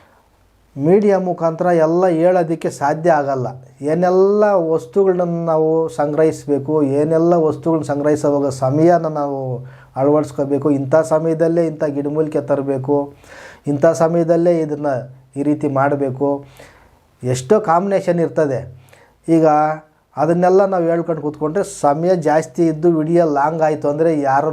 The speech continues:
ನೋಡೋಕ್ಕೆ ಇಷ್ಟಪಡೋದಿಲ್ಲ. ಆದ್ದರಿಂದ ನಿಮಗೆ ಕಡಿಮೆ ಸಮಯದಲ್ಲೇ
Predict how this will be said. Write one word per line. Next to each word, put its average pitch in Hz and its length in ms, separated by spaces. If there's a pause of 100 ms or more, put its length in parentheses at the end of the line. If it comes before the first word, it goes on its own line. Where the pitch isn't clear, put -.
ನೋಡೋಕ್ಕೆ 135 340
ಇಷ್ಟಪಡೋದಿಲ್ಲ. 120 720 (380)
ಆದ್ದರಿಂದ 135 400 (840)
ನಿಮಗೆ 160 420 (520)
ಕಡಿಮೆ 180 300 (100)
ಸಮಯದಲ್ಲೇ 190 560